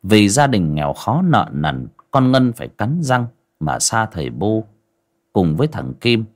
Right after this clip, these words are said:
mà theo lão người Tàu. Thiết nghĩ bọn Tàu ngàn đời thâm hiểm, dù sao cũng phải đề phòng. Một ông giáo trong làng bên ấy được coi là người có học thức hiểu biết, đã đưa cho con Ngân một gói giấy, bên trong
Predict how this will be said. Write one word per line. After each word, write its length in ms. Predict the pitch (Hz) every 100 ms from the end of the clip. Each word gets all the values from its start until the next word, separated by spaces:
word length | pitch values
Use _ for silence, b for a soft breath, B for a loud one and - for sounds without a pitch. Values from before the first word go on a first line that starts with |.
| _
mà 180 | 135 120
theo 340 | - 107 104
lão 240 | 101 98 139
người 220 | 139 65
Tàu. 340 | - 69 58 - _ _ _ _ _ _ _ -
Thiết 260 | - 208 143
nghĩ 300 | 131 170 254 _ _ _ -
bọn 300 | 113 90 92
Tàu 240 | 95 87
ngàn 280 | 85 80 78
đời 200 | 76 69
thâm 240 | - 135 127
hiểm, 260 | 98 69 - _ _
dù 280 | - 78 71
sao 280 | 64 - 98
cũng 200 | - -
phải 140 | -
đề 240 | 60 65 64
phòng. 300 | - 67 60 - _ _ _ _ _ b b
Một 160 | 107
ông 160 | 123 143
giáo 260 | 127 147 196
trong 200 | 139 123
làng 280 | 78 65 64
bên 160 | 104
ấy 260 | - 113 170
được 180 | 78 -
coi 180 | 104 87
là 80 |
người 240 | 65 64 62
có 120 | -
học 240 | - - - -
thức 200 | 160 -
hiểu 240 | 76 57
biết, 240 | - 160 208 _ _ _ _
đã 160 | 107 139
đưa 200 | 143 127
cho 140 | 123
con 240 | 120 113
Ngân 140 | 113 110
một 240 | 82 -
gói 200 | 78 107
giấy, 320 | 117 113 151 220 b b b b
bên 260 | 143 135 131
trong 240 | 123 123